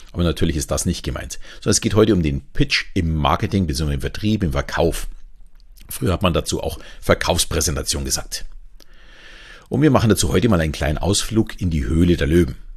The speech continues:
Ich schaue mir so eine Sendung immer ganz gerne an, kann sie auch nur empfehlen, da man hier sehr, sehr gut sieht, wer gut kommuniziert, ja, und wer eben schlecht kommuniziert. Und ein Deal ist am Ende eben nicht nur abhängig vom Produkt und der Investition,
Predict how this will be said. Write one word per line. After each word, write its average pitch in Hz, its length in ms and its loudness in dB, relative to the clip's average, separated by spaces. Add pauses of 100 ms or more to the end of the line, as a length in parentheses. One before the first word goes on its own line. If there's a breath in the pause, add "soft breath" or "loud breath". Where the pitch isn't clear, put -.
(1400 soft breath)
Ich 101 160 2
schaue 123 140 8
mir 123 80 6
so 110 60 8
eine 110 120 6
Sendung 120 240 4
immer 98 140 4
ganz 92 180 4
gerne 107 220 6
an, 131 40 2
kann 107 180 2
sie 104 60 6
auch 92 120 4
nur 110 160 4
empfehlen, 104 500 0
da 113 140 0
man 117 140 0
hier 107 160 4
sehr, 104 140 4
sehr 104 120 2
gut 127 240 0
sieht, - 340 -2 (240)
wer 78 240 0
gut 90 340 -4
kommuniziert, 87 920 -2 (800 soft breath)
ja, 135 80 0
und 127 180 2
wer 92 160 6
eben 110 160 0
schlecht - 400 0
kommuniziert. - 640 -4 (560)
Und 113 160 2
ein 90 140 4
Deal 104 160 0
ist 120 100 4
am 101 140 2
Ende 110 180 0
eben 87 180 2
nicht 101 220 0
nur - 160 -2
abhängig 98 320 2
vom 76 160 -2
Produkt - 560 -4
und - 160 -8
der 64 140 -2
Investition, 87 1000 -2